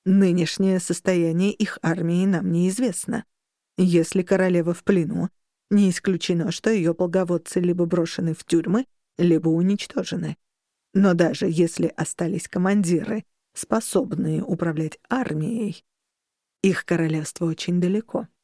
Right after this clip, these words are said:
Магией люди не владеют. Сколько времени они будут сюда добираться?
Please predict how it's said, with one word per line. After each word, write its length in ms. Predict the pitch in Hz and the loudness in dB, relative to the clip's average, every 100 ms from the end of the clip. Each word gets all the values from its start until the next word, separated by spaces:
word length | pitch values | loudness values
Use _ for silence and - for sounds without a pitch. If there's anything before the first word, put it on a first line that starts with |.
| _ | _
Магией 640 | 196 185 175 165 185 226 | 2 4 4 2 2 2
люди 280 | 254 165 156 | 2 0 2
не 140 | 175 190 | 2 2
владеют. 640 | 208 233 190 - - - _ _ _ - | 0 0 -2 -4 -8 -12 _ _ _ -16
Сколько 480 | - - 170 160 | -4 2 4 4
времени 440 | 175 180 170 156 175 | 0 2 2 2 2
они 220 | 180 208 | 2 2
будут 320 | 175 170 160 | 2 0 -4
сюда 280 | - 190 165 | -4 0 0
добираться? 680 | 170 170 202 151 - - | 0 2 0 -2 -4 -8